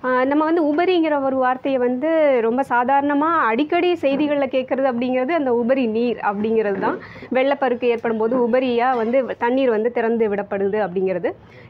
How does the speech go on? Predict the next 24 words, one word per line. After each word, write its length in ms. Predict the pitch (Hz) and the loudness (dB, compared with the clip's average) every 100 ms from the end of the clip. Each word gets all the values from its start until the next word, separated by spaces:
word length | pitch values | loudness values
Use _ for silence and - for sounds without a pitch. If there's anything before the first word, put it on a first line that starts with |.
| - | -2
நான் 200 | 269 294 | 0 2
இந்த 220 | 302 320 | 2 2
கவிதை 360 | 302 294 339 | 0 0 0
தொகுப்பை 320 | 320 294 302 294 | 0 0 0 -2
பொறுத்த 380 | 285 254 - | -2 -2 0
அளவுல 220 | 294 269 320 | 2 2 0
நான் 160 | 302 | 2
எப்படி 260 | 254 240 320 | 0 2 0
இதை 160 | 294 | 0
பார்த்தேன் 420 | 254 226 247 277 262 | 0 0 0 -2 0
அப்படின்னு 120 | 247 | -2
சொன்னா, 420 | 254 208 208 311 403 - - | -2 -2 0 -2 -4 -16 -6
ஆ, 260 | 240 233 233 | -2 0 0
நம்மளுடைய 520 | 233 240 285 277 311 359 | 0 0 0 0 -2 -2
கவனங்களை 680 | 269 247 330 320 311 277 311 | 0 2 2 0 0 0 -2
ஈர்க்காத 360 | - 330 320 | -2 -2 0
மனிதர்கள், 560 | 285 247 254 214 220 - - - - - - | 0 0 0 0 -4 -6 -12 -20 -20 -20 -10
இல்ல 320 | - 302 330 277 | -2 2 2 0
அப்படின்னா 520 | 254 302 285 392 349 | 0 0 0 0 0
ஒரு 180 | 294 269 | 0 2
உறவோ 600 | 269 294 285 285 320 - | 2 2 4 2 2 -2
இல்ல 280 | 247 277 339 | -2 0 2
ஒரு 180 | 285 240 | 0 2
பொருளோ 360 | 240 262 240 | 2 4 0